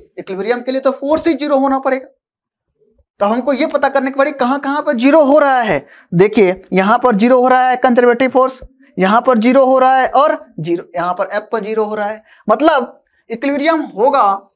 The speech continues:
इक्विलिब्रियम पॉइंट जो होगा हमारा, वो इक्विलिब्रियम पॉइंट जो होगा ये कौन सा होगा? इक्विलिब्रियम पॉइंट हमारा होगा बीसी and बी,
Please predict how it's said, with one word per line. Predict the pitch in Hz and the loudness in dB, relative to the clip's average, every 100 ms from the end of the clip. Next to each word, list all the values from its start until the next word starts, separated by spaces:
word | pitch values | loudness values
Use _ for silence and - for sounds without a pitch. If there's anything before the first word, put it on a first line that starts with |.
| _ | _
इक्विलिब्रियम | 214 247 254 254 320 302 - | -6 -4 -2 0 -2 -2 -4
पॉइंट | 240 302 | -2 -2
जो | 277 285 | -2 -4
होगा | 240 220 220 | -4 -4 -2
हमारा, | 208 196 202 208 185 - - 175 | -2 -2 0 2 0 -4 -16 -10
वो | 190 196 | -8 -8
इक्विलिब्रियम | 190 214 214 240 285 277 | -8 -6 -6 -6 -6 -6
पॉइंट | 240 208 202 196 | -4 -4 -4 -6
जो | 185 | -6
होगा | 175 185 202 190 180 - _ - | -6 -4 -2 -2 -4 -10 _ -20
ये | 156 190 226 | -16 -14 -14
कौन | 220 208 | -10 -10
सा | 202 214 | -4 -2
होगा? | 180 151 139 - _ _ | -2 -6 -8 -12 _ _
इक्विलिब्रियम | - 214 254 330 | -4 2 4 2
पॉइंट | 330 262 233 | 2 0 0
हमारा | 226 208 196 | 0 2 2
होगा | 185 202 202 165 - _ | 2 2 2 2 -4 _
बीसी | 160 160 214 262 269 - 220 208 202 - | -14 -10 -6 -4 -6 -8 -12 -10 -12 -6
and | 190 185 185 190 196 _ _ _ _ _ _ _ 151 151 - _ 147 _ _ _ _ _ _ _ _ 349 _ _ _ _ _ _ _ | -4 -2 -4 -6 -10 _ _ _ _ _ _ _ _ _ -20 _ _ _ _ _ _ _ _ _ _ _ _ _ _ _ _ _ _
बी, | 151 165 233 240 202 208 | -12 -6 -4 -4 -4 -6